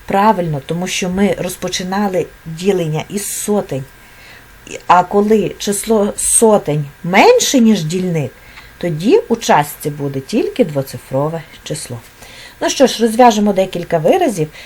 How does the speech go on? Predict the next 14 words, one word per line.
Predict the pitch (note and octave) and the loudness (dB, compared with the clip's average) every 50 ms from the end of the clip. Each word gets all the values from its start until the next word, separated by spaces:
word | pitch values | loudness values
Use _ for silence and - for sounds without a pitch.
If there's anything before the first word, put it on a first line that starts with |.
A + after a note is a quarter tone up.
| - - | -10 -8
для | G3 G3 | -6 -2
того, | - G3 F#3 | 0 0 0
щоб | F3+ - F#3+ E3+ | 0 -2 -4 -4
ви | D#3+ E3+ | -4 -4
краще | F3 A3 B3 E4 F#4+ G4 - B3 | 0 2 2 2 2 2 -2 -4
запам'ятали, | G3 F#3 F3+ - E3 D#3 E3 D#3 - D3+ E3+ A3+ C4 C4 | -2 -2 -2 -4 -2 -2 -4 -4 -4 -2 0 2 2 2
як | G3+ D#3+ D#3 D3 - | 2 0 -2 -4 -4
виконується | C#3+ C#3 - - D#3+ G3 B3 C4+ C4 B3 A#3+ - - | -6 -8 -6 -4 -4 -2 -2 0 0 -2 -2 -4 -8
дія | F3 C#3 C3+ C#3 D3 E3 E3 | -8 -8 -6 -6 -6 -4 -6
ділення. | D3+ C#3 C#3 C3 C3 C3+ C3+ C3+ C3 C3 - - - - - - - - | -6 -6 -6 -6 -6 -6 -8 -10 -12 -14 -16 -18 -20 -20 -20 -20 -14 -6
Працюємо | - D#3+ - - - A3 E4+ F#4+ F4+ E4+ C#4+ | -4 -4 -4 0 2 2 2 4 2 2 2
разом | G#3+ F3+ D#3+ C#3+ D#3+ F3+ F#3+ F3 | 2 2 2 0 0 -2 -2 -2
зі | D#3+ F3 | -4 -4
мною. | E3+ E3 D3+ D3+ C#3+ C#3 C#3 D3 | -2 -2 -2 -2 -2 -2 -4 -6